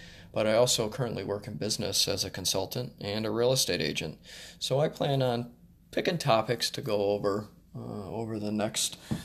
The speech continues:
few episodes, just to kind of introduce everyone to my point of thought and what I hope to accomplish with this, uh, podcast. So the name, the title, Around the Coffee Table.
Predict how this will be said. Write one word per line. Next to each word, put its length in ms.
few 280
episodes, 640
just 300
to 80
kind 420
of 400
introduce 560
everyone 480
to 120
my 140
point 280
of 100
thought 480
and 540
what 180
I 80
hope 220
to 100
accomplish 600
with 180
this, 480
uh, 360
podcast. 720
So 500
the 100
name, 440
the 100
title, 560
Around 320
the 80
Coffee 360
Table. 460